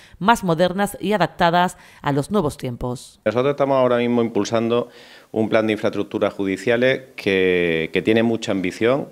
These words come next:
Speaker 2: que lo que busca es que no se vuelva a repetir ninguna situación como la que se ha dado en Marchena, que tenemos, mm, también la convicción de que para poder, eh, abordar un plan de infraestructuras judiciales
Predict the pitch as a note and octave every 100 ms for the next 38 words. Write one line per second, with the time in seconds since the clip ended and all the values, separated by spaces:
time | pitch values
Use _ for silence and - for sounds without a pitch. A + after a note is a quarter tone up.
0 | - F2 F#2 F#2+ F#2+ F#2 G#2 - G#2 -
1 | G2+ A#2 A#2 A2+ A2 G#2+ G2+ G2+ G2 G2+
2 | G2+ G2+ G2+ G2 F#2 F#2+ - G#2 F#2+ -
3 | - - - _ - G2+ G2+ G2 F#2+ G2
4 | F#2 F#2 A2 G2 F#2+ F#2+ F#2 F2 - A#2
5 | A2+ C3+ - _ - - - _ - A2
6 | G#2 G2+ G#2 G#2+ A#2+ A2+ G2 - _ -
7 | G2 F#2 F#2 F2 F2 - - - F#2 F2+
8 | A2+ A#2 G#2 G2 F#2 F#2 A#2 A#2+ A2+ F#2+
9 | F#2 F#2 F2 - F#2 F2 F2+ G2 A2 A2
10 | - B2 A#2 G#2 G2+ G2+ G#2 G2+ A2+ A2
11 | G#2 G#2+ G#2+ G#2 G2 G#2+ G#2+ G2+ G#2 G2
12 | F#2+ A#2+ A2 F#2